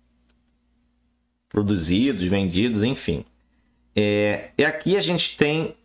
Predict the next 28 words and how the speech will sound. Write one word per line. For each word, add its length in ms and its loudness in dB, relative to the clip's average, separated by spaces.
um 120 2
custo, 720 -2
certo? 460 0
Um 80 2
gasto. 560 -2
Então, 220 0
eu 80 0
vou 100 0
chamar 320 0
aqui 320 -2
de 200 0
gasto 800 -2
de 160 0
X, 420 0
ou 80 0
seja, 380 0
o 20 2
número 320 0
de, 340 0
é, 160 0
o 80 0
valor 400 0
gasto, 560 -2
né? 260 -2
Que 80 -6
eu 40 -2
vou 100 2
gastar 720 -2